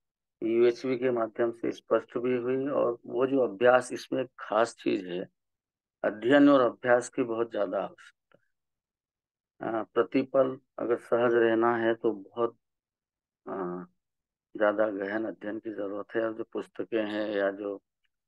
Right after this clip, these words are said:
शिविर हो रहे हैं, जो ऑनलाइन वर्कशॉप हैं या YouTube पर जो हमारे पास मटेरियल्स है, उसे लगातार सुनने समझने की जरूरत है।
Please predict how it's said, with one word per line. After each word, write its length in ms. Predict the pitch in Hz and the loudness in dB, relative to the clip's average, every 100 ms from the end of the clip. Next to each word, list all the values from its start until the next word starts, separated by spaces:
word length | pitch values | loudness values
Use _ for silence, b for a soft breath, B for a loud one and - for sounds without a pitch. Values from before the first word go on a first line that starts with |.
| _ _ | _ _
शिविर 340 | - 113 117 110 | -2 2 2 2
हो 160 | 107 | 0
रहे 200 | 101 101 | 0 -2
हैं, 160 | 101 104 | -4 -4
जो 80 | 104 | -2
ऑनलाइन 680 | 110 107 107 107 107 101 - _ _ _ _ _ _ _ _ - | 0 0 0 -2 -4 -6 -12 _ _ _ _ _ _ _ _ -6
वर्कशॉप 500 | 101 98 - 110 107 - | -6 -6 0 0 0 -4
हैं 200 | 92 95 | -6 -4
या 280 | 98 95 - | -4 -6 -6
YouTube 480 | 95 98 - 98 95 - | -8 -8 -8 -10 -6 -2
पर 180 | 98 | -2
जो 140 | 92 95 | -2 -6
हमारे 320 | 92 95 95 | -6 -6 -8
पास 540 | 92 - 92 90 - _ _ _ _ _ - | -10 -6 -6 -6 -14 _ _ _ _ _ -8
मटेरियल्स 720 | 185 180 98 101 113 107 - | -6 -2 0 2 2 0 -10
है, 180 | 180 175 _ _ _ _ _ _ _ _ _ - | -14 -14 _ _ _ _ _ _ _ _ _ -18
उसे 240 | - 120 | -8 -2
लगातार 560 | 104 101 113 - 107 107 | -2 0 0 2 0 0
सुनने 440 | - 98 101 107 | -4 -4 -4 -6
समझने 540 | - 101 95 95 101 | -8 -6 -6 -8 -12
की 120 | 101 101 | -10 -8
जरूरत 500 | 95 87 92 90 | -8 -8 -12 -14
है। 60 | - | -20